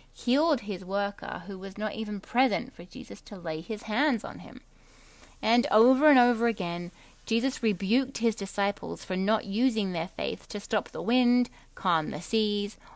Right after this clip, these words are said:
or heal the sick. I have an additional digging to do in the scriptures as I learn more about the weapons of our warfare,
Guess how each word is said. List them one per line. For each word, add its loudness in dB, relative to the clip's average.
or 8
heal 0
the -10
sick. -4
I 0
have 4
an 4
additional 0
digging -6
to -12
do -8
in -6
the -6
scriptures -8
as -6
I -2
learn -4
more -2
about -4
the -6
weapons -8
of -12
our -4
warfare, -10